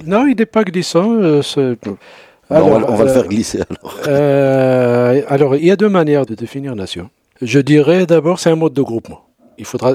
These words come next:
Speaker 1: juste imaginer qu'il y a plusieurs modes de groupement dans l'histoire de l'humanité, la cité grecque, la tribu, la horde, la zaouia, l-, l'empire, et cetera. Donc, il y a des modes de groupement.
Speaker 2: Mhm.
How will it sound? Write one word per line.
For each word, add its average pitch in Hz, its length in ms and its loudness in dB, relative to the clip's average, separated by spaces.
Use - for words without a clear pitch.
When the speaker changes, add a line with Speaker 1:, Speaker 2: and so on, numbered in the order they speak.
Speaker 1:
juste 117 320 -8
imaginer 127 580 0
qu'il 135 240 -2
y 123 60 4
a 117 40 2
plusieurs 139 520 0
modes 139 200 2
de 117 120 -2
groupement 117 400 -2
dans 113 100 -4
l'histoire 107 340 -2
de 92 120 -4
l'humanité, 92 880 0
la 98 100 0
cité 95 380 -4
grecque, 135 640 0
la 90 120 -2
tribu, 135 800 2
la 95 240 2
horde, 131 680 2
la 107 160 -4
zaouia, 113 1040 -2
l-, 92 680 -8
l'empire, 147 680 0
et 107 80 -6
cetera. - 300 -14
Donc, 98 240 -16
il 120 60 0
y 156 40 4
a 165 60 2
des 139 100 2
modes 143 240 0
de 101 80 -6
groupement. - 380 -14
Speaker 2:
Mhm. 135 220 -2